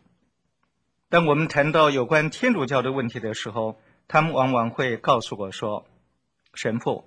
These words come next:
我们有了中国的文化就够了，又何必舍近求远，去接受一个外来的宗教呢？”言外之意，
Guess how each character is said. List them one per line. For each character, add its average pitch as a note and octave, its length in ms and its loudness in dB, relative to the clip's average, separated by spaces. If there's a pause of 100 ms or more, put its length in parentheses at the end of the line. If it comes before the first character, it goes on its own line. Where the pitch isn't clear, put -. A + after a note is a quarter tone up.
(640)
我 F#3 140 4
们 B3+ 100 4
有 G3 100 6
了 F3+ 180 6
中 C4 260 2
国 E3+ 100 2
的 C3+ 120 0
文 B2+ 180 2
化 C3 180 0
就 B2 160 -6
够 A#2 260 0
了， - 360 -10
又 E3 160 0
何 D#3 200 0
必 D3 280 -2
舍 A2+ 260 -4
近 B2+ 220 -6
求 A#2+ 260 -8
远， G#2+ 300 -6 (500)
去 F3 240 0
接 B3+ 260 -2
受 E3 200 0
一 D3+ 100 -4
个 C3 220 0
外 D3+ 180 2
来 G#2 120 -2
的 A2 100 -6
宗 A#2+ 260 -4
教 A2 180 -6
呢？” D#2+ 100 -14 (1040)
言 C3 160 -2
外 D3 160 2
之 C3 240 -6
意， B2 240 -8